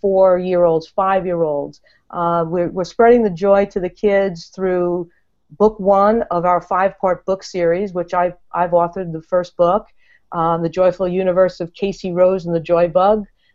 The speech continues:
Uh, the book series is delightful. The characters are, are, um, are beautiful.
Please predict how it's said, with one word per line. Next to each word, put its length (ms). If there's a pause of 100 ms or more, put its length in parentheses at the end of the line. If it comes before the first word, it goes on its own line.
(120)
Uh, 280
the 100
book 300
series 440
is 200
delightful. 840
The 80
characters 760
are, 480 (280)
are, 320 (100)
um, 240 (160)
are 80
beautiful. 760